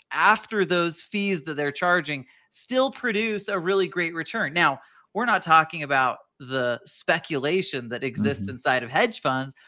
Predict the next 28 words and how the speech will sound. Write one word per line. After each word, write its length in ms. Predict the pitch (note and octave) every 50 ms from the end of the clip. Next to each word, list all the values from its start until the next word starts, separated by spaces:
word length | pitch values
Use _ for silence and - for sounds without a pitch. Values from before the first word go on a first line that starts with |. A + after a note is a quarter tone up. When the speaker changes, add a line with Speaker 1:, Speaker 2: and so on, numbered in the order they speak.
| - - _ -
Speaker 1:
We're 140 | F#3+ - -
talking 380 | G#3 G#3+ G3+ F#3+ G3 F#3+ F#3
about 280 | E3+ E3 E3 D#3+ E3 D#3
saying, 280 | - E3+ D#3+ D#3+ D#3+ D#3
like, 220 | D#3 D3+ D3 C#3 - _ _ _ _ - D#3
"Just 320 | C#3 - F#3+ G3+ G3 - - _ _ _ _ _ F3
know 600 | D#3 E3 F#3 G3+ A3 G#3+ F#3 E3+ D#3+ D#3+ D3+ - _ _ _ _
that 100 | - D3+
I'm 160 | D3+ F3+ F#3+ F#3
gonna 160 | F3+ E3+ D3+
produce 440 | - - D#3 D#3 E3 F3+ F#3 D#3 -
this 240 | - D3+ C3+ - -
five 340 | - C#3+ C#3+ D3 C#3 - -
plus 260 | - D#3 C#3+ - -
percent 380 | - D3 B2+ - D3 B2+ E2+
return. 640 | A2 A#2+ - - - A3+ G#3+ G3 F3 D#3+ D#3 D3+ C#3 - _ _ _ _ _ _ _ _ -
I 120 | E3 G3+
don't 140 | A3 A#3 G#3
even 200 | G3 E3+ D#3 D3
have 260 | D3 D#3 D#3+ E3 -
to 80 | - C#3+
be 120 | C#3 C3
speculative 680 | A#2+ - - C#3+ C#3 D#3 - - C#3 B2+ A#2+ A#2 A2
about 300 | A#2 G#2+ A#2 A2 A2 A2+
it, 80 | A2+ A2+ -
but 100 | C#3+ D#3
it's 160 | F3 E3+ -
happening 760 | D#3+ D#3 D#3 - C3+ - E3 D3+ D3 C#3 C3+ C3+ C3 B2+ -